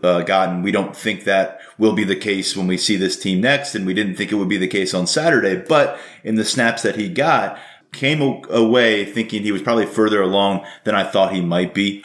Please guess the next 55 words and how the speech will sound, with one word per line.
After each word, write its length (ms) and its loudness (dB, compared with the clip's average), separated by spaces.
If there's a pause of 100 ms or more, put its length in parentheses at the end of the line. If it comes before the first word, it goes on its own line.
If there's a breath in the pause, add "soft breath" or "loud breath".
Uh, 280 2
and 120 -4
then 160 0
I 120 2
would 120 -2
go 160 0
back 200 0
to 80 -14
Tyler 340 0
Warren. 320 -2
I 60 0
just, 320 -4 (360 loud breath)
um, 540 0 (400)
I, 140 0
I, 160 -6
high 280 0
on 120 0
Theo 220 0
Johnson 320 0
and 100 -4
Brenton 180 -2
Strange, 480 -2
still 340 0
am. 360 2
Um, 300 4
I 80 -2
think 300 -4 (160)
more, 460 0
uh, 560 0 (180)
more 280 2
high 260 2
at 100 -6
this 160 -6
point 220 -2
on 100 0
Tyler 300 2
Warren 240 0
than 120 0
I 100 2
thought 280 2
I 60 2
would 200 -2
be 120 0
in 80 -2
his 140 -6
second 260 -4
year 180 -2
of 120 -6
college. 420 0
He, 140 -4
he 160 -2
looks 340 -2
the 80 -6
part, 340 -2
Sean. 360 0